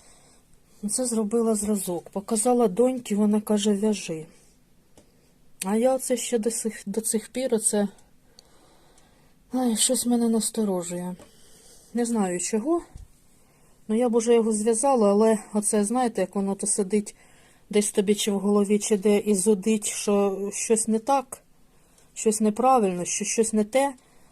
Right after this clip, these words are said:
то вже, маючи такий досвід в'язання, <laughs> я б могла там ухопити спиці, вже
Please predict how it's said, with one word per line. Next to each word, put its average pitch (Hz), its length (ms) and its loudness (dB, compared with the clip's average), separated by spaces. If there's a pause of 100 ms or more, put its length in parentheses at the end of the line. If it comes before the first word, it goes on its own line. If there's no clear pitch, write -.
(260)
то 208 160 4
вже, 208 360 4 (220)
маючи 202 400 2
такий 202 280 -2
досвід 202 360 0
в'язання, 220 840 2 (160)
<laughs> - 240 -20
я 226 120 12
б 226 60 6
могла 240 300 8
там 214 200 6
ухопити 220 400 2
спиці, 240 340 0
вже 196 220 2